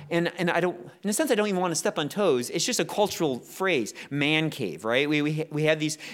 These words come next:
men have man caves where they have their big televisions and their comfy chairs, maybe a cooler for pop and w-, whatever. Um, their man cave. Well, like, it's kinda startling in itself.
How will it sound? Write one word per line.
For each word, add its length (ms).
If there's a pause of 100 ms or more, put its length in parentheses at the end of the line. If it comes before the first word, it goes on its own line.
men 240
have 180
man 380
caves 500 (520)
where 220
they 180
have 240
their 100
big 240
televisions 800
and 100
their 80
comfy 340
chairs, 640
maybe 260
a 60
cooler 540
for 320 (220)
pop 420
and 140
w-, 240
whatever. 640 (300)
Um, 300 (400)
their 140
man 260
cave. 260 (200)
Well, 260 (240)
like, 400 (140)
it's 180
kinda 240
startling 560
in 80
itself. 580